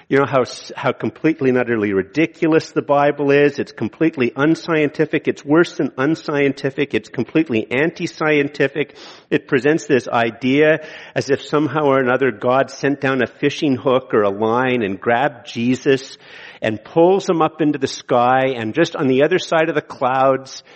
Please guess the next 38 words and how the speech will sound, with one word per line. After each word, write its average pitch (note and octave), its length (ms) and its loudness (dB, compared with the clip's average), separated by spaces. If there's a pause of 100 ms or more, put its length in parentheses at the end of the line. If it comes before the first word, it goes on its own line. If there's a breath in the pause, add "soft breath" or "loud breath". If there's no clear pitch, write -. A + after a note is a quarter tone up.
(260 loud breath)
uh, A#2 280 0
you C3 120 -4
know, C3+ 160 4
where C3+ 180 2
there's A2+ 220 -2
the A2+ 80 -2
blue C3+ 320 4
dome, A#2+ 640 2
and A#2+ 160 -2
it's A#2+ 100 -6
just - 240 -4
painted D3 460 -2
blue, B2+ 340 4
and A2+ 100 0
God C3 280 0
paints D3+ 320 -6
it A2+ 160 -10
blue C3 180 2
during B2+ 280 2
the B2 60 0
day A#2 340 0
and A2 200 -4
paints C3 300 -4
it A#2 100 -18
black A#2+ 380 -2
at G#2+ 100 -6
night, G#2+ 300 0
or G#2 100 2
however, A#2 360 2
he A2+ 40 -2
just A#2+ 220 -10
turns B2+ 220 -2
the B2+ 60 -6
light A2 200 0
on G#2+ 160 0
and G#2 80 -2
off. G#2 280 -2
And F2+ 120 -4